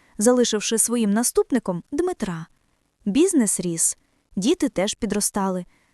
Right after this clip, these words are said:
Дмитро планував відкрити мотелі з кафе, ще одну майстерню, де керуючими поставить синів, коли вивчаться.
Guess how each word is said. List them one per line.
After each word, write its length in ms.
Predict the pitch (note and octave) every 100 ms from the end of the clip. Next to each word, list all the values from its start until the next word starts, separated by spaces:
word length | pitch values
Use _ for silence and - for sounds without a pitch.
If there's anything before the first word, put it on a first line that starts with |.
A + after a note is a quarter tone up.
| -
Дмитро 300 | A3 C#4+ G#4
планував 440 | C#4 A3+ G#3+ A3+
відкрити 440 | G#3 - A#3 A#3 G3
мотелі 400 | G3 - E4 E4
з 80 | -
кафе, 440 | C4+ - B3+ B3 _ _ -
ще 300 | - A3+ C4
одну 240 | C4 B3+
майстерню, 640 | A#3+ A#3 - G#3+ G#3+ G#3 G3 _
де 120 | B3 D4+
керуючими 580 | E4+ E4 A#3 - G#3
поставить 500 | F#3+ A3 - A#3+ F3+
синів, 400 | - C4 B3 F3
коли 240 | - G#3 G#3+
вивчаться. 600 | G#3+ D#3 F3 - -